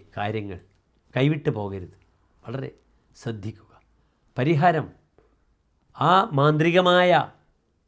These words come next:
പരിഹാരം മാത്രം ചെയ്യുക. കുട്ടികൾക്ക്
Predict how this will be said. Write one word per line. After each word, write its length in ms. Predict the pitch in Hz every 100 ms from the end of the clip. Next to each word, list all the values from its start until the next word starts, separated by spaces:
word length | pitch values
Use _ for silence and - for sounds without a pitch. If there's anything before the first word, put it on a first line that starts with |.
| _ _ _ _ _ _ -
പരിഹാരം 500 | 127 123 139 143 127
മാത്രം 280 | 117 - 143 127
ചെയ്യുക. 260 | - 92 95 - - _ _ _ _ _ _
കുട്ടികൾക്ക് 460 | 147 143 202 180